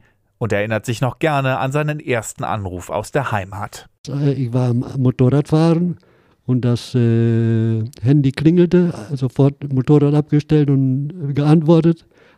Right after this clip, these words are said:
Speaker 2: „Hi, hier ist Germany.“ <laughs> Das war ein Dingen, ne?
Speaker 1: Dass die Philippinen nach wie vor zu den gefährlichsten Ländern der Erde gehören, musste Pater Kasselmann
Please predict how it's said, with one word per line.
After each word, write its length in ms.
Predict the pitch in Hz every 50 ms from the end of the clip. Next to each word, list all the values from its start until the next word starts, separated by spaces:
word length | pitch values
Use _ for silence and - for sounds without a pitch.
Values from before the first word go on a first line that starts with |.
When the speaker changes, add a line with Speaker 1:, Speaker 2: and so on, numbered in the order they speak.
| _ _
Speaker 2:
„Hi, 360 | 190 208 220 220 226 233 220
hier 240 | 180 190 196 190 175
ist 160 | 170 - -
Germany.“ 540 | 127 147 160 160 165 160 156 160 156 170 170 -
<laughs> 60 | - - - - - - _ - - - - _ _ _ _ _ _ _ _ _ - - - - - -
Das 320 | 170 175 165 131 - -
war 240 | 143 143 147 147 139
ein 240 | 143 151 147 143 139
Dingen, 580 | 151 143 147 135 131 131 123 123 123 127 120 117
ne? 280 | 131 143 165 170 - - - -
Speaker 1:
Dass 220 | 120 127 135 -
die 160 | - 160 147
Philippinen 560 | - - 165 156 160 156 - 214 240 247 170 123
nach 280 | 123 143 175 180 -
wie 100 | 190 165
vor 260 | - - 151 156 156
zu 140 | - - 147
den 180 | 139 147 143 135
gefährlichsten 640 | 143 - - 175 185 185 180 175 - - - 147 131
Ländern 380 | 117 117 123 123 123 117 117
der 160 | 127 131 -
Erde 240 | 170 180 185 147 117
gehören, 480 | 101 110 92 92 107 113 127 131 131 123
musste 320 | 113 117 107 - - 110
Pater 280 | - 110 107 - 110 107
Kasselmann 540 | - 135 143 - - 135 127 123 123 127